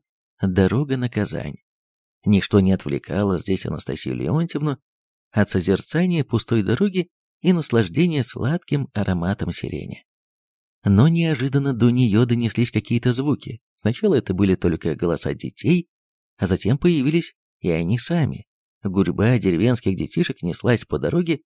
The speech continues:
в туче пыли, а над ними как-то странно плыл мужской силуэт. Когда эта процессия перевалила через холм, Анастасия Леонтьевна наконец поняла, что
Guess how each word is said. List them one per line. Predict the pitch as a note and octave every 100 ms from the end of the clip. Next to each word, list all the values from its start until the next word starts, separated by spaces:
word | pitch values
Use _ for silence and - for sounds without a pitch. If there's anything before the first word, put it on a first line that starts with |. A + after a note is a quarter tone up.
| _
в | -
туче | - F#2+ -
пыли, | - B2+ F#3+ G3 - _ _ _ _ _
а | G#2+
над | G2+ F#2+ F2+
ними | D#3 F3+
как-то | - C#3+ -
странно | - - C#3+ E3+ D#3
плыл | - F#2 F3 E3+ _ _ _ -
мужской | G#2 F#2+ - - F#2+
силуэт. | - B2+ D#3 D#3 - - _ _ _ _ _ _ _ -
Когда | G#2+ F2 C3+
эта | F3 -
процессия | - D3+ - C3 - C#3+ C#3
перевалила | G2+ F#2+ F#2+ G2 F#2
через | - F2 D#2
холм, | - B2+ F3 E3+ C#3 _
Анастасия | G2+ F2+ - G2 -
Леонтьевна | E3 D#3 F3+ - C3
наконец | B2 A#2+ C3+ -
поняла, | A#2 G#2 G2+ F3 D#3+ _ _ _ _
что | _ - - A2+